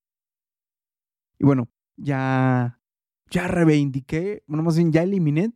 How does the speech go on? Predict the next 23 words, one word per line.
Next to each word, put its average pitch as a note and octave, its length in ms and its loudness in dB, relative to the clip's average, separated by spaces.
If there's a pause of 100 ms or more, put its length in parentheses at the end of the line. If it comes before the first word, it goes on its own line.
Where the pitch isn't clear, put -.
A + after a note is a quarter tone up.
todo F3 240 2
eso E3+ 200 -4
que C#3 100 -8
acabo C3 240 0
de C3 100 -4
decir. D3 360 -8 (600)
Sí - 200 2
voy A#3+ 180 4
a F3 100 0
poner, D3 640 -4 (1120)
¡ay, C3+ 200 -2
Dios! - 520 -8 (2000)
Ya - 60 -8
está - 220 -6
pasando, D#3+ 580 0 (260)
ya C#3 140 -8
está C3 280 -6
pasando D#3+ 520 0
otra F3+ 220 0
vez F3+ 280 0
más. F3 460 -6 (680)
Y F#3+ 440 4 (180)
pues, C#3 500 0